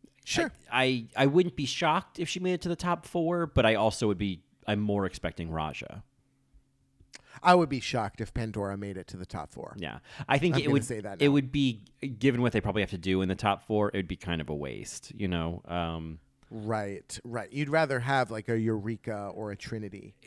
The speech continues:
Speaker 1: in that spot.
Speaker 2: Yeah. I mean, my expectation is, like, Ginger, Kylie, Trinity, and either Raja or Eureka, or maybe one of the returning girls will be in that fourth spot.
Speaker 1: Oh, that's true. It, they could bring back Scarlet.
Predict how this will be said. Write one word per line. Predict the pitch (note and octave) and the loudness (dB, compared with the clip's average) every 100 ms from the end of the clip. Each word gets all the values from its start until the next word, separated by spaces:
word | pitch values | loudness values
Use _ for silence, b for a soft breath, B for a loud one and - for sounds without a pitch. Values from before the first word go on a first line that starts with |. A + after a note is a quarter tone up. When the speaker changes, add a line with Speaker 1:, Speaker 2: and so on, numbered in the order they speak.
| - - | -20 -10
Speaker 1:
in | A2+ | -10
that | G#2+ F#2 | -8 -12
spot. | - - F#2+ F#2 C3 | -14 -10 -8 -4 4
Speaker 2:
Yeah. | F3+ - D2 - | 6 8 6 6
I | |
mean, | B2 C3 B2 | 6 6 6
my | B2 E3 | 8 8
expectation | E3 C#3 - A2+ - G2 | 6 0 4 2 2 -2
is, | F2+ | -2
like, | E2+ D#2 | -2 -2
Ginger, | - G2+ G#2 G#2+ | 0 0 0 -2
Kylie, | - - F2 F2 F2 E2+ E2+ | -2 0 2 2 0 -2 -6
Trinity, | - - F2 E2 F2 E2+ D#2+ - b b | -6 -2 -2 0 -2 -2 -4 -8 b b
and | F#2+ F#2 | -4 0
either | E2+ F2+ F2+ | 0 0 0
Raja | E2+ E2+ E2+ F2+ F2 | 2 2 2 0 -2
or | D2+ E2+ | 0 -4
Eureka, | D#2 D#2+ E2+ E2+ E2+ D#2+ D#2+ | -4 -4 -6 -4 -2 -2 0
or | A#2 E3 | 2 4
maybe | E3+ F#3 G3+ | 4 2 2
one | G3 | 2
of | G3 | 2
the | |
returning | F#3+ - A3 F#3 | 2 2 2 2
girls | G#2+ G2+ F#2 F2+ | 4 4 4 2
will | F#2+ | -2
be | F#2 | -2
in | E2+ | -2
that | D#2 - | -2 -4
fourth | F#2 D2 - | -4 -4 -8
spot. | - A#1 A#1 - - _ _ _ _ _ _ _ - A#3 | -8 -8 -8 -14 -20 _ _ _ _ _ _ _ -10 -4
Speaker 1:
Oh, | A#3+ G#3+ _ _ | -4 -4 _ _
that's | C3+ E3 - - | -2 -2 -2 -4
true. | F#3 G3 - | -2 -2 -2
It, | C#3 - | -6 -2
they | C#3+ | -2
could | C#3 - D#3+ | 0 0 2
bring | D3+ E3 E3+ | 2 2 2
back | D#3+ E3+ F3 - - - b | 2 2 0 -4 -20 -20 b
Scarlet. | - - C#3+ G3+ C4+ - | -10 -6 -4 -6 -8 -12